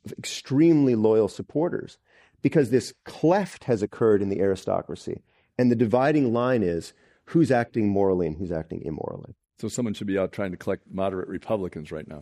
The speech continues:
Speaker 1: I, I, you know, that's, that's all I can tell you is,
Speaker 2: <laughs>
Speaker 1: is that this,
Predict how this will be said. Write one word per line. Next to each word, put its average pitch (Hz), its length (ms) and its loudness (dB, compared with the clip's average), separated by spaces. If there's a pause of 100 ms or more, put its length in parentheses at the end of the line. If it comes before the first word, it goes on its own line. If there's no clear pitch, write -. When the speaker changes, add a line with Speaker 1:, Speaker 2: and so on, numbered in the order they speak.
Speaker 1:
I, 151 240 4 (160)
I, 139 140 4
you 120 260 0
know, 92 220 -2
that's, - 300 -10
that's - 300 -10 (1040)
all 190 240 4
I 190 100 4
can 139 180 2
tell 202 260 4
you 120 180 6
is, 92 440 -2
Speaker 2:
<laughs> - 40 -20
Speaker 1:
is 123 200 -2
that 117 260 2
this, 143 460 0